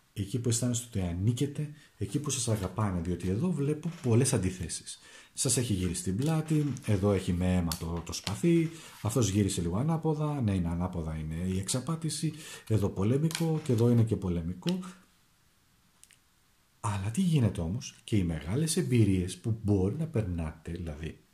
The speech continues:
να το πω ως εξής, η μη αποδοχή από τους άλλους ή η τσακωμή οτιδήποτε, σας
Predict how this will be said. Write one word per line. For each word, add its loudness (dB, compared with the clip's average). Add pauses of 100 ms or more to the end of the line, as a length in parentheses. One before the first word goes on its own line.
(140)
να -8
το -10
πω -4
ως 0
εξής, -4 (1300)
η 2
μη 6
αποδοχή 2
από -4
τους -6
άλλους -8
ή 4
η 4
τσακωμή 2
οτιδήποτε, -2
σας -4